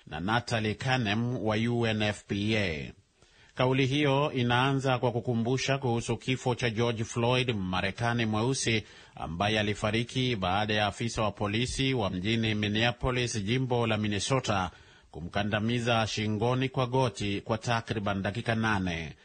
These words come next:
Aidha, taarifa hiyo inagusia kile inachokiita mateso ya vizazi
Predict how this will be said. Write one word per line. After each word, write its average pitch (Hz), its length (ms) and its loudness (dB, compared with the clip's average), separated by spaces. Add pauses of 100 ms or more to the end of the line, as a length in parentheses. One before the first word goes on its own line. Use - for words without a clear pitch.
Aidha, 139 280 2
taarifa 131 400 2
hiyo 135 420 2
inagusia 131 640 0
kile 131 300 0
inachokiita 127 720 -2
mateso 127 500 0
ya 127 100 2
vizazi 110 800 0